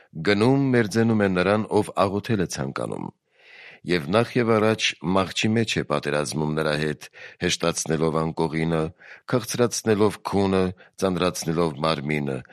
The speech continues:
այս ու այն կողմ է շուռ տալիս,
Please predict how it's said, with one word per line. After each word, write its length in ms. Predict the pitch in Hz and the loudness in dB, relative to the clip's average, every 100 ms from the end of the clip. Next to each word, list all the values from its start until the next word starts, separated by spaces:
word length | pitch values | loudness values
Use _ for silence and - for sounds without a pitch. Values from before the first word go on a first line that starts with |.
| - - _ - | -20 -20 _ 0
այս 300 | 104 127 - - | 2 2 0 2
ու 160 | 117 - | 2 4
այն 240 | 101 107 | 2 2
կողմ 320 | 92 113 98 69 | 2 2 2 0
է 40 | |
շուռ 260 | - 73 - | 0 -4 -4
տալիս, 440 | 78 69 69 65 | -4 -2 -2 -4